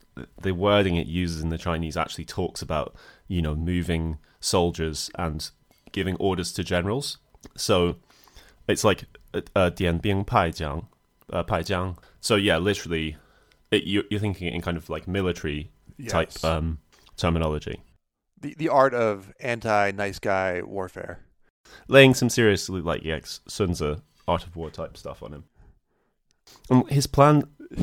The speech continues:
Speaker 1: is actually nearly thwarted because, uh, that evening some guests come over for dinner. So he has to be there for that, and so he can't sneak out until they've gone. And then he has to wait for his grandfather to go to bed. And only
Speaker 2: Hmm.
Speaker 1: after that can he finally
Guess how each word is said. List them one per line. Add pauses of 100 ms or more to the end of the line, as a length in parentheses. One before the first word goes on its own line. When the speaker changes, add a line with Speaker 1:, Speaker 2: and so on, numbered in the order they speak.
(260)
Speaker 1:
is
actually
nearly
thwarted (460)
because,
uh, (240)
that
evening
some
guests
come
over (600)
for
dinner. (180)
So
he
has
to
be
there
for
that,
and
so
he
can't
sneak
out
until
they've
gone. (560)
And
then
he
has
to
wait
for
his
grandfather
to
go
to
bed. (640)
And
only
Speaker 2:
Hmm.
Speaker 1:
after
that
can
he
finally